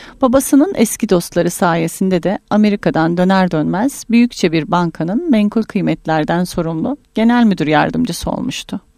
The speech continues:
Aslında kendisiyle ilgili her şeyin paranın mucizesi olduğunu bilecek kadar da gerçekçiydi. Birkaç kadeh atınca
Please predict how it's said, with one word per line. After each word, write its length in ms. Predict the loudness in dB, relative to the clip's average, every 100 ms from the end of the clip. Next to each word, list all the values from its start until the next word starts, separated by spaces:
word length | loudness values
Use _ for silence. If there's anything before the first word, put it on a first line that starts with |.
| _ _ _ -20 -20 -20 -8 -2
Aslında 420 | -2 -2 0 0
kendisiyle 680 | 2 4 4 4 2 2
ilgili 260 | 2 0 -2
her 220 | 2 2
şeyin 420 | 2 0 -2 -4 -8 -16 -20 -4
paranın 460 | 2 4 6 6 6
mucizesi 580 | 4 4 0 -4 -4 -2
olduğunu 540 | 2 2 2 0 0
bilecek 420 | 2 2 2 0
kadar 360 | -2 -2 0 0
da 60 | 0
gerçekçiydi. 960 | 0 -2 -4 -6 -6 -8 -8 -12 -16 _ _ _ _ _ 0
Birkaç 400 | 0 2 -2 0
kadeh 400 | 0 0 -2 -2
atınca 520 | -2 -2 -2 -4